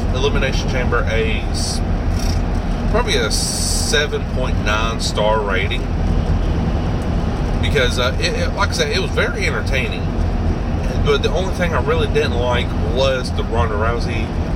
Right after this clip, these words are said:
versus Ruby Riott match. That, you know, that could have just been on Monday Night Raw the,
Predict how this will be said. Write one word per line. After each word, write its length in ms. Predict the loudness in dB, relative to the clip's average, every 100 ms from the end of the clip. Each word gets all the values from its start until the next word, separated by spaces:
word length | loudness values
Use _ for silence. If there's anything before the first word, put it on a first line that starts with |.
| 0
versus 260 | 0 0
Ruby 200 | 0 0
Riott 460 | 0 2 2 2 0
match. 320 | -2 -2 -2 -2
That, 200 | -2 0
you 60 | 0
know, 120 | 0
that 180 | 0 0 -2
could 200 | -2 -2
have 60 | -2
just 240 | -2 -2 -2 -2 0 0 0 0
been 140 | 0
on 160 | 2 0
Monday 240 | 0 0
Night 160 | 0 0
Raw 360 | 2 2 2 2
the, 300 | 0 0